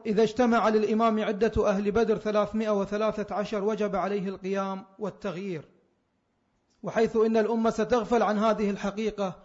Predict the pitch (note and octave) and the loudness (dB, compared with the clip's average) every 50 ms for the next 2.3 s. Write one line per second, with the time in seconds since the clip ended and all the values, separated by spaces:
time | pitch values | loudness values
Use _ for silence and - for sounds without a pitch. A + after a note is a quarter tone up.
0 | - _ _ - F3+ F3+ G#3 G3+ G3+ A3+ A3+ - A#3+ - G#3+ A3+ G3 G3+ G3+ G3 | -20 _ _ -8 -4 -2 0 2 2 2 2 2 0 0 0 0 2 2 2 2
1 | G3 G3+ G3+ G3+ G3+ G3 G3 G3 G3 G3 G3 G3 G3+ G#3+ A3+ G#3 G3 F#3 F#3 F#3 | 0 0 0 0 0 0 -2 -4 -6 -6 -4 -4 -2 -2 -2 -2 -2 -2 -2 0
2 | G#3+ G#3+ G#3 G#3 G3+ G3+ | 2 4 4 4 2 0